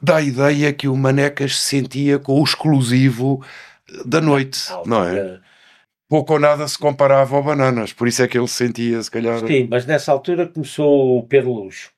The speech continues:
Speaker 1: Uhum.
Speaker 2: Pedro Luz, parece, pá, em oitenta e quatro, oitenta e cinco, julgo eu. Não sei, já não me lembro bem, mas, eh, também na restauração,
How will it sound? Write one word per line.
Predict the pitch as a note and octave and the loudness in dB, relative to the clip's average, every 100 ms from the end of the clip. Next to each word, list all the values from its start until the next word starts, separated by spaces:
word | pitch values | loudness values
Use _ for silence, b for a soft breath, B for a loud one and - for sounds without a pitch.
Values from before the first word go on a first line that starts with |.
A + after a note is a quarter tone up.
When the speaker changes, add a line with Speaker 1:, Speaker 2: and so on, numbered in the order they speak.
| _ | _
Speaker 1:
Uhum. | F#2+ E2+ F#2+ F#2+ _ _ _ | -10 -8 -8 -10 _ _ _
Speaker 2:
Pedro | - F#2+ | -12 -10
Luz, | G#2+ C3 B2+ - b b b _ | -6 -6 -8 -20 b b b _
parece, | C#3+ C#3+ C3 - - - _ _ _ _ | 2 2 0 -6 -20 -20 _ _ _ _
pá, | C3 | -2
em | C#3 | 2
oitenta | C#3+ C#3 D3 D3 | 2 2 -4 -4
e | |
quatro, | B2+ E3 D#3+ E3+ | -6 -4 -4 -6
oitenta | E3 D#3+ D#3+ | -8 -8 -6
e | D3+ | -6
cinco, | - C3+ A#2+ - | -6 -6 -8 -8
julgo | G#2 C3+ A2+ A#2+ | -6 -6 -2 -2
eu. | A2 - _ _ _ _ _ - | -2 -10 _ _ _ _ _ -20
Não | A2+ A2+ | -16 -16
sei, | - A2+ G#2+ | -10 -8 -8
já | - C3 | -4 -2
não | C3 C3+ | 0 -2
me | |
lembro | C#3 C3 A#2+ | 0 -2 0
bem, | B2+ D3 D3 - _ _ _ _ _ | 2 2 2 -14 _ _ _ _ _
mas, | A#2+ B2+ A#2 - | -6 -4 -4 0
eh, | B2+ B2 B2 B2 F#2+ B2 A#2 _ _ _ _ _ _ | 2 2 0 -4 -4 -6 -8 _ _ _ _ _ _
também | C#3 B2+ C#3+ | -6 0 0
na | C#3+ C#3 | 2 0
restauração, | - - C3+ B2 A#2 - A#2 A2+ B2 | -2 -4 2 2 0 -4 -6 -6 -8